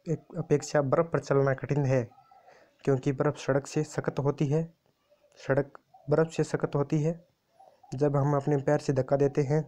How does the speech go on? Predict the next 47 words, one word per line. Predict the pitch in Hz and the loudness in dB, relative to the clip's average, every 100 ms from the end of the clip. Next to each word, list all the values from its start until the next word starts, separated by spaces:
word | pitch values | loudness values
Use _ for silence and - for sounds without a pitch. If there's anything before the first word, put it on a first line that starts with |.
| - | -6
तो | 131 | -4
बर्फ़ | 131 147 | 0 2
कोई | 151 | 2
प्रतिक्रिया | 135 135 - 143 147 | 0 -2 -2 2 4
व्यक्त | 147 143 | 4 2
नहीं | 143 | 0
करती, | 139 135 160 165 _ - _ - | 0 -4 -6 -6 _ -20 _ -6
अर्थात | 131 139 139 | -2 -2 -2
न्यूटन | 127 131 135 147 143 | 0 0 0 -2 0
का | 147 147 - | -2 -2 -4
क्रिया | 147 156 | 2 2
प्रतिक्रिया | 151 139 147 147 | 2 -2 0 2
नियम | 143 147 | 2 2
नहीं | 143 | 2
लगता। | 143 139 - 170 _ - - - - - | 0 -2 -8 -20 _ -20 -20 -20 -14 -4
और | 135 | 0
ऑप्शन | 143 - 131 | 0 0 0
डी | 135 147 | 2 2
है, | 143 | 2
बर्फ़ | 135 147 143 | 0 -2 -2
में | 143 | -6
सड़क | - 135 139 - | -2 -2 -2 0
की | |
अपेक्षा | 143 139 135 - | 0 0 -2 -2
घर्षण | 139 127 - 143 | 0 0 0 0
कम | 143 | 0
होता | 131 123 131 | -2 0 -2
है। | 131 131 - - _ _ - | -2 -4 -10 -20 _ _ -4
तो | |
इसका | 131 135 | -2 -2
सही | 127 139 | 0 0
आंसर | 143 131 127 | 2 0 0
होगा | 127 135 | 0 0
ऑप्शन | 135 - 131 | 0 0 2
डी, | 127 120 - _ _ _ _ 131 | 2 0 -4 _ _ _ _ -2
बर्फ़ | 139 - | -2 -2
में | 143 | -6
सड़क | 139 135 139 | -2 0 0
की | - | 0
अपेक्षा | 143 139 - 135 | -2 0 0 0
घर्षण | 127 143 | 0 -2
कम | 135 139 | 0 0
होता | 131 - | -2 -2
है, | 143 143 _ _ _ _ _ _ _ _ - | -4 -4 _ _ _ _ _ _ _ _ -6
सड़क | 139 135 135 - - | -2 -2 -4 -20 -4
की | 147 | -2
अपेक्षा | 139 139 135 143 | 2 0 0 -2